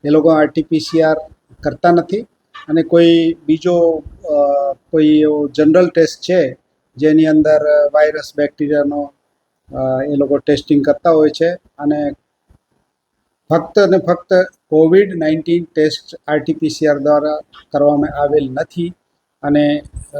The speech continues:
રિપોર્ટ કરવામાં આવેલ છે. તો એ ઓથેન્ટિક મેથડથી ના કરેલો હોય તો એ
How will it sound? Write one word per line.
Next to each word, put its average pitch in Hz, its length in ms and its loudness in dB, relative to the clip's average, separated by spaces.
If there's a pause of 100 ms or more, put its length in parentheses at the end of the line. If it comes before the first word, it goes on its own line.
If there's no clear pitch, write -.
(540)
રિપોર્ટ 160 360 0
કરવામાં 151 500 2
આવેલ 147 200 0
છે. 117 240 -16 (140)
તો 151 120 -6
એ 165 260 -2 (140)
ઓથેન્ટિક 151 460 -2
મેથડથી 156 500 -2
ના 156 160 2
કરેલો 156 400 -2
હોય 139 120 -6
તો 147 280 -6
એ - 180 -14